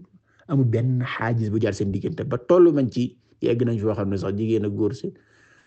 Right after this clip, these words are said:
maanaam, jigéen bu ko neexee bañ a jurati, yoonam nekku ci. Ne jig-, ne góor bi def, mën na koo def, yoonam nekku ci. Bu ko neexee sax mu mujj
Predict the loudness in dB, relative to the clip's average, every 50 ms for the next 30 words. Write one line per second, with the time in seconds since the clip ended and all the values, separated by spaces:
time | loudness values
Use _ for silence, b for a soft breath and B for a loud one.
0 | b b b -4 -2 0 0 2 2 4 4 6 4 4 4 2 2 2 2 2
1 | 0 0 0 0 0 0 0 0 -2 -2 -4 -4 -4 0 0 2 2 2 0 0
2 | -2 -2 -4 -10 -10 -12 -18 -20 _ _ _ _ _ _ _ _ _ _ _ _
3 | _ _ -2 0 2 4 4 4 4 6 8 8 8 10 10 10 10 10 8 6
4 | 6 4 4 2 2 2 0 0 -2 -2 -4 -8 -2 2 4 4 4 4 4 4
5 | 4 2 2 2 0 -4 0 2 4 6 6 6 4 2 2 2 2 2 2 2
6 | 4 4 4 4 4 4